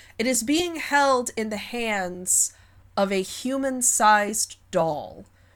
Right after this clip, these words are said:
with ball joints in its fingers and wrists and elbows and ankles. It has full mobility and is staring at you with blank glass eyes covered in dust.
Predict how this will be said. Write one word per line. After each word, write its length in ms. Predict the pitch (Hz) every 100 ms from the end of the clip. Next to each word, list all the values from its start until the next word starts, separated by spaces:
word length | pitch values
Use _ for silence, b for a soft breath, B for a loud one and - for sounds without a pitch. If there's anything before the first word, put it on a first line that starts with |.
| b b
with 260 | 196 196 202
ball 280 | 226 247 233
joints 540 | 220 185 170 - -
in 140 | - 175
its 240 | - -
fingers 640 | - 254 240 240 226 -
and 300 | - 202 165
wrists 720 | 185 208 202 - - - - -
and 200 | 170 139
elbows 600 | - 190 190 190 185 180
and 100 | 139
ankles. 500 | - 175 185 185 180 - B B
It 120 | 226
has 300 | 220 262 -
full 300 | - 320 339
mobility 800 | 349 302 285 285 247 180 165 180 - b b b b - -
and 160 | 202
is 140 | 202 196
staring 520 | - 294 285 262 233
at 140 | 190 -
you 380 | 185 175 170 175
with 240 | 175 - -
blank 480 | 190 202 233 - -
glass 500 | 196 180 180 180 - -
eyes 520 | 170 165 160 123 185 -
covered 440 | - 185 180 170
in 140 | 165 165
dust. 520 | 156 - - -